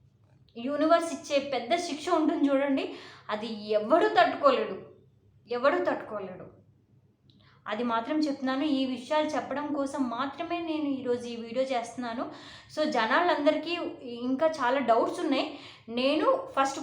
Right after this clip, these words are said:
పాయింట్, నేను డబ్బుల కోసం చేయట్లా. పత్రిజీ గారు పేరు పెట్టుకుని అమ్మాయిలు వాడుకుంటున్నాడు, దానికోసం ఫైట్ చేస్తున్నా. ఆయన కష్టార్జితాన్ని బయట పెట్టాలనుకుంటున్నాడు, పాడు చేయాలనుకుంటున్నాడు.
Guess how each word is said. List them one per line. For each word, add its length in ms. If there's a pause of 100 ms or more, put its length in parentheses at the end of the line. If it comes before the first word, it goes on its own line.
పాయింట్, 300
నేను 240
డబ్బుల 320
కోసం 440
చేయట్లా. 340 (1400)
పత్రిజీ 440
గారు 200
పేరు 280
పెట్టుకుని 360
అమ్మాయిలు 400
వాడుకుంటున్నాడు, 840
దానికోసం 760
ఫైట్ 220
చేస్తున్నా. 520 (340)
ఆయన 220
కష్టార్జితాన్ని 1120 (280)
బయట 340
పెట్టాలనుకుంటున్నాడు, 880
పాడు 500
చేయాలనుకుంటున్నాడు. 760